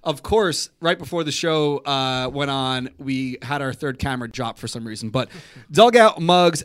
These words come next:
dot com on board for twenty twenty, and they are the only bat mug out there with an M L B license. So if you go to bat, um, if you go to,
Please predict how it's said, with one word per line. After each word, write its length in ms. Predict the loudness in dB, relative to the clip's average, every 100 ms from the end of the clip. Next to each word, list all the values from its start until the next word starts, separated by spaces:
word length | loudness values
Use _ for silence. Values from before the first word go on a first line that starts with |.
| -4
dot 300 | 0 0 2
com 480 | 0 2 2 0 0
on 280 | 0 2 2
board 340 | 4 4 4 2
for 100 | -6
twenty 280 | -2 -2
twenty, 480 | -2 0 2 2 2
and 240 | 2 2 2
they 120 | 0
are 200 | 2 0
the 140 | 0 -2
only 480 | 0 0 0 -4 -6 -16 _
bat 300 | 0 2 2 2
mug 240 | 0 0
out 240 | 0 -2 0
there 140 | -2
with 160 | -2 -4
an 80 | -6
M 180 | -4
L 100 | -4
B 140 | -2 -2
license. 500 | -2 -4 -6 -10 -6
So 80 | -6
if 80 |
you 60 | -2
go 120 | -2
to 60 | 0
bat, 340 | 2 0 0 _ _ -10
um, 340 | -8 -6 -6
if 140 | -8 -8
you 80 | 2
go 220 | 4 4
to, 560 | 2 4 6 6 4